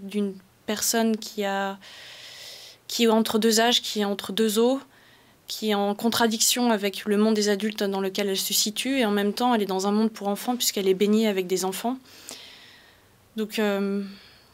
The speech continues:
qu'est-ce qu'il apporte, ce regard ? Il apporte de la candeur, il apporte de l'innocence, il apporte aussi un regard, euh, peut-être, euh,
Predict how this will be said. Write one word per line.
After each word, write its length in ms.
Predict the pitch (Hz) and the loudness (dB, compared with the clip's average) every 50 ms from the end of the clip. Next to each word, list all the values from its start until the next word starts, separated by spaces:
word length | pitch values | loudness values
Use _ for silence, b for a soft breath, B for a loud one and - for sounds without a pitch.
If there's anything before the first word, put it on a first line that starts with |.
| B B - - | B B -14 -8
qu'est-ce 200 | - 247 233 - | -4 -2 -2 -2
qu'il 180 | - - 214 214 | -2 -2 -2 -2
apporte, 300 | 208 208 - 233 - - | -2 0 -2 -4 -2 -4
ce 100 | - 220 | -4 -4
regard ? 340 | 202 208 196 220 226 226 | -4 -2 0 0 0 2
Il 140 | 220 214 208 | 0 0 0
apporte 440 | 208 196 196 226 226 - - - - | -2 0 0 -2 -2 -2 -4 -12 -12
de 160 | - 190 208 202 | -2 0 2 2
la 160 | 196 196 202 | 2 2 0
candeur, 480 | - 240 233 226 214 220 226 247 240 | 2 2 4 4 6 6 4 4 4
il 120 | 226 208 202 | 2 2 0
apporte 300 | 190 185 - 214 208 196 | 0 0 0 0 0 2
de 60 | 208 | 4
l'innocence, 800 | 202 220 226 226 226 220 - 240 240 262 262 - - - - - B B B B B B B B B B B B B B B B B - | 4 6 6 6 4 4 2 2 0 0 0 0 -2 -2 -6 -10 B B B B B B B B B B B B B B B B B -6
il 160 | - 214 208 | -2 0 0
apporte 300 | 208 208 233 233 220 - | 2 2 0 0 0 0
aussi 320 | 226 214 - - - 247 240 | 0 2 2 2 2 2 2
un 120 | 220 208 | 2 2
regard, 600 | 202 202 214 214 214 226 226 233 240 240 220 214 | 2 2 2 2 4 4 4 4 4 4 2 0
euh, 260 | 208 202 202 196 196 | -2 -2 -2 -2 -4
peut-être, 520 | 190 190 - 208 - 220 220 220 - - - | -6 -6 -6 -4 -2 -2 -2 -2 -6 -6 -4
euh, 480 | 214 202 196 196 196 196 196 196 214 | -4 -4 -4 -4 -4 -4 -6 -6 -8